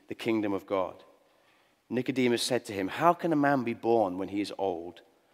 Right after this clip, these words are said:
How can he enter a second time into his mother's womb and be born?"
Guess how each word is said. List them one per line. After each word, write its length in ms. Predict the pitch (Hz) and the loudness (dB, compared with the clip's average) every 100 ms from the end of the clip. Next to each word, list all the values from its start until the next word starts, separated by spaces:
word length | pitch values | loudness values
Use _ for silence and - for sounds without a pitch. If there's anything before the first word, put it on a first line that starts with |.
| _ _ | _ _
How 200 | - 131 | 4 4
can 160 | 135 135 | 4 0
he 100 | 120 | 2
enter 520 | 120 120 110 98 90 - - - | 2 0 0 -2 -2 -6 -20 -10
a 80 | - | -6
second 460 | - 131 - 110 | 0 0 0 -6
time 480 | - 123 117 92 90 - | 0 2 4 2 -4 -8
into 260 | 107 101 | -8 -8
his 180 | 98 95 | -10 -4
mother's 300 | 104 101 95 | -2 -2 -2
womb 180 | 110 101 | 0 0
and 100 | 90 | -4
be 100 | 95 | -6
born?" 360 | 98 101 85 | 0 0 0